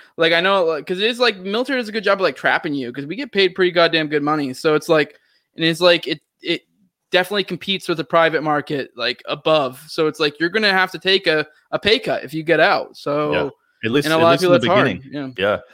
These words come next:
Speaker 2: Uh, but, but I think people should also keep in mind that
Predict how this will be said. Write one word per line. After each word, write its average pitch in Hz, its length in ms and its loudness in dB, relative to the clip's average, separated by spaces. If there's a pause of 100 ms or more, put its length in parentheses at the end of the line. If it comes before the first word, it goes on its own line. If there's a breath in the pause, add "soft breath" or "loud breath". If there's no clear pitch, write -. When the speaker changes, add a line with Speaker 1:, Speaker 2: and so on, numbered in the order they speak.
(240 loud breath)
Speaker 2:
Uh, 113 140 4
but, 143 300 -2
but 160 220 0 (100)
I 123 100 -4
think 131 200 -8
people 110 200 -8
should 107 180 -6
also 101 220 -4
keep 98 200 -12
in 92 80 -8
mind 92 260 -6
that - 100 -12